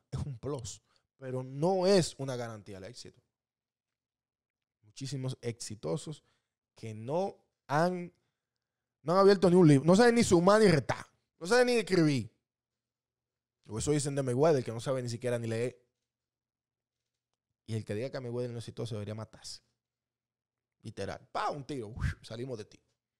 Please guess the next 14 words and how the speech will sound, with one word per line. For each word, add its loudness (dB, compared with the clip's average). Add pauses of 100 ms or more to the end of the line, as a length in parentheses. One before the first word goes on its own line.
(420)
Basura. -16 (720)
<laughs> -20 (2000)
El -6
éxito -4 (540)
lo 0
garantiza -4 (1200)
uno -6
mismo. -8 (640)
Porque -8
el -2
éxito -6
es, -4 (1400)
es -8
independiente. -10